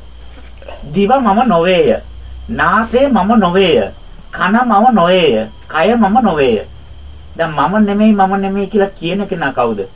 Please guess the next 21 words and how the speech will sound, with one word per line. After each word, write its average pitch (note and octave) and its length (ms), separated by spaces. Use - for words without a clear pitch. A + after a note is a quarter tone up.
එයා F#3+ 320
තමයි C4+ 260
මම. F3+ 220
එයා G3+ 340
පිළිගන්නවා G#3 840
ඇස - 260
මම G#3+ 400
නෙමෙයි G#3+ 360
කියලා D4+ 300
කියනකොටම, F#3+ 760
ඇස - 400
මම A#3+ 300
නෙමෙයි G#3 360
කියලා C#4+ 200
කියනකොටම C4+ 640
ඒ G#3+ 140
මම A3 260
නෙමෙයි D4 300
කියලා C#4+ 180
කියන්නේ D#4+ 420
ඇයි? D4+ 180